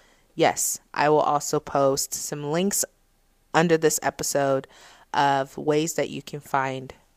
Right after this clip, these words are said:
uh, clinicians in your area. But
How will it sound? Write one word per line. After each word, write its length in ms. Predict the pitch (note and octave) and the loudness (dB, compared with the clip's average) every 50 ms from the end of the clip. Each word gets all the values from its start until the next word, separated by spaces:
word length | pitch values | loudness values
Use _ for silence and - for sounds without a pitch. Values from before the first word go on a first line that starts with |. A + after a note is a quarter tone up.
| _ _ _ _ - | _ _ _ _ -16
uh, 200 | E3 D3+ D3 D3+ - _ - | -14 -14 -14 -14 -16 _ -6
clinicians 640 | - D#3 C#3+ C#3+ C#3 C#3+ - - C#3+ C#3+ D3 - | -2 -2 -2 -2 -2 -2 -2 -4 -4 -6 -8 -6
in 160 | - C#3 C3+ C#3 | -6 -6 -6 -6
your 200 | C3+ C3 C3+ - - | -6 -6 -6 -6 -8
area. 600 | - C#3 B2+ C3 C#3 C#3+ C#3+ - - - - E3 _ _ _ _ _ _ _ _ _ _ _ _ _ _ _ _ _ - - - - - _ _ _ _ - | -8 -8 -8 -8 -8 -10 -10 -10 -12 -12 -14 -16 _ _ _ _ _ _ _ _ _ _ _ _ _ _ _ _ _ -4 -4 -4 -4 -8 _ _ _ _ -4
But 260 | D3+ C#3+ C3 - | -2 -2 -2 -2